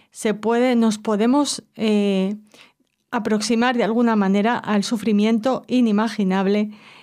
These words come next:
de los, eh, secuestrados que llevan ya más de cuatrocientos días en poder de Hamas. Esta instalación, eh, hay más imágenes, pinchen en la flechita, nos acerca a esas condiciones,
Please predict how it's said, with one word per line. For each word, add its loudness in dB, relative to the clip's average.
de 2
los, 0
eh, 2
secuestrados -2
que -2
llevan 2
ya 0
más 0
de 0
cuatrocientos 0
días 0
en 0
poder -2
de -2
Hamas. -2
Esta 0
instalación, 0
eh, 0
hay 0
más 2
imágenes, 0
pinchen 0
en 0
la 0
flechita, -4
nos 0
acerca -2
a 2
esas -2
condiciones, 0